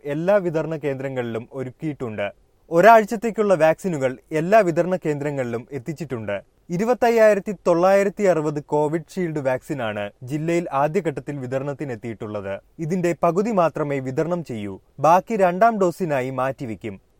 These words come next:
പ്രധാനമന്ത്രി വാക്സിൻ വിതരണം ഉദ്ഘാടനം ചെയ്തതിന് പിന്നാലെ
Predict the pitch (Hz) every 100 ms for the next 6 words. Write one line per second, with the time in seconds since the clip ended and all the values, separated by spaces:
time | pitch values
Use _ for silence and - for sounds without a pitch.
0 | _ - 175 208 240 233 190 170 175 156
1 | 175 - 220 202 185 175 180 160 139 180
2 | 185 202 196 165 147 139 139 143 143 131
3 | 131 113